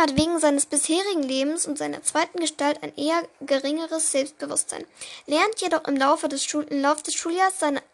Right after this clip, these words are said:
Tiergestalt zu akzeptieren und mutiger zu werden. Ähm, er versteht sich mit den meisten aus der Klasse gut. Und jetzt bitte alle wegschalten, die den sechsten Teil noch nicht gelesen haben.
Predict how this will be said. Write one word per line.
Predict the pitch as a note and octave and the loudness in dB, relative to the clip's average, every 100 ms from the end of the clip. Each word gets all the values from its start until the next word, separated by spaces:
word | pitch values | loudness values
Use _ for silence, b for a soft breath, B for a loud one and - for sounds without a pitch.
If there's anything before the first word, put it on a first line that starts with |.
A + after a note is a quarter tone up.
| _ - | _ -10
Tiergestalt | - D#4 E4 - D4 | -2 0 0 0 0
zu | D4 | 0
akzeptieren | C#4 - C4+ - E4+ A#4 B B B - | -2 -2 -4 -2 -2 -2 B B B -4
und | F#4+ F4+ | -2 0
mutiger | F4+ E4+ E4 D#4+ | 4 4 4 0
zu | - | 0
werden. | C4 B3+ - D#4+ B B B B B B _ - | 2 0 -4 -10 B B B B B B _ -2
Ähm, | C#4+ C#4+ C#4+ C#4+ C#4+ C#4 C#4 C#4 - - _ _ _ _ - | 4 6 6 4 2 2 0 -2 -8 -18 _ _ _ _ 0
er | C#4+ | 2
versteht | E4 - G#4 | 2 0 2
sich | F4+ | 2
mit | E4 C#4 | 2 2
den | C4+ | 2
meisten | C4+ D#4 D#4 | 0 0 -2
aus | C#4+ | -4
der | C4+ | -4
Klasse | - C4+ C#4 - | -4 -6 -8 -10
gut. | B3+ C4 D#4 A4+ - - - | -6 -2 2 0 0 -4 -4
Und | C#4+ D4+ D4+ | 2 4 4
jetzt | D#4+ - | 2 0
bitte | F4+ | -2
alle | C#4+ C4+ | -2 -2
wegschalten, | C#4 - C#4+ C#4+ - C#4 C4 | -2 -2 -2 -4 -4 -8 -8
die | B3 B3 | -8 -8
den | C#4 | -8
sechsten | D4+ D4+ - | -8 -8 -10
Teil | - | -10
noch | D#3 | -8
nicht | G#3 - | -8 -8
gelesen | - D4+ E4+ | -6 -4 -2
haben. | E4+ F4 | -2 -2